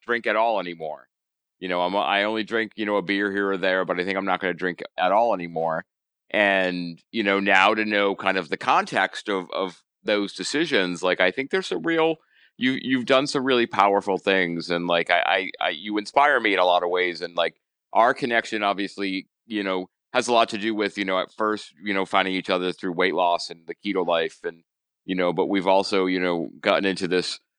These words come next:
relationship of pushing each other in other areas of personal development. And it sounds like, you know, you're,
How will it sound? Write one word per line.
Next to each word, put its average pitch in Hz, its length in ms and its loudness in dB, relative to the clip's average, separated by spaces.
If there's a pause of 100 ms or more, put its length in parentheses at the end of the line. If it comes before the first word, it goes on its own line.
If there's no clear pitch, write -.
(120)
relationship 104 640 0
of 95 160 -2
pushing 101 300 0
each 95 180 -2
other 92 240 4
in 90 60 2
other 92 220 2
areas 90 380 2
of 85 120 -8
personal 87 340 -4
development. 87 560 0
And 90 80 -2
it 92 220 -4
sounds 151 440 0
like, 104 380 0 (540)
you 110 120 -2
know, 104 140 2
you're, 120 520 0